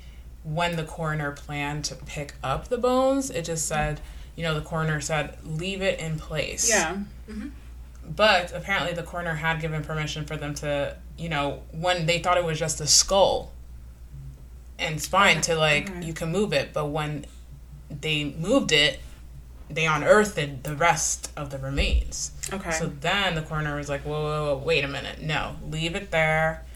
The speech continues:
Speaker 1: But apparently the investigators were afraid that, like, by unearthing the remains that, like,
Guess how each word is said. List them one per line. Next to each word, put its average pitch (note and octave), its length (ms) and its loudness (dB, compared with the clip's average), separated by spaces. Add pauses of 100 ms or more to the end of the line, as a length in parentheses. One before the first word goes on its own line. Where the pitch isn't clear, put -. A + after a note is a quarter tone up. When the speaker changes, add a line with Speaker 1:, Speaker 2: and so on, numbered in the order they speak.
(320)
Speaker 1:
But D3 500 2
apparently D#3+ 600 -6
the D#3 160 -2
investigators D3 840 -2
were D3 120 -4
afraid D3 520 -4
that, - 240 0
like, C#3 340 -2
by C#3+ 140 4
unearthing D3 720 -2
the D3+ 80 -4
remains C#3+ 600 -2
that, - 180 -8
like, A2+ 280 -6